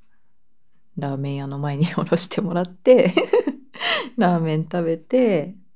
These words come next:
またおじいちゃん電話で呼んで、おじいちゃん車で迎えに来て、なんかその時まだ送ってくれたタクシーが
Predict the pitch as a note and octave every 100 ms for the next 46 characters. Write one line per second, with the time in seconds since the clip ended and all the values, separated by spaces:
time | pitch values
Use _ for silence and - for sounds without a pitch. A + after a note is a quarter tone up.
0 | - F#3+ F3 D3+ D3 D3+ E3+ - C3+ D3
1 | D3+ D3+ D3+ D#3 D#3 F3 G3+ A#3 C4+ F3+
2 | E3 - - - F3+ D#3+ D#3 D#3+ D#3 D#3
3 | D3+ D3+ D#3 D#3 D#3 F3+ E3+ E3+ F3 -
4 | B3 A#3 D#3 - - - - - - -
5 | - G#3 D#3+ - G#3+ B3+ C4+ F#3 F3 D#3
6 | D3 - - B3+ C4 C4+ C4 B3 B3 -
7 | - D#3+ - E3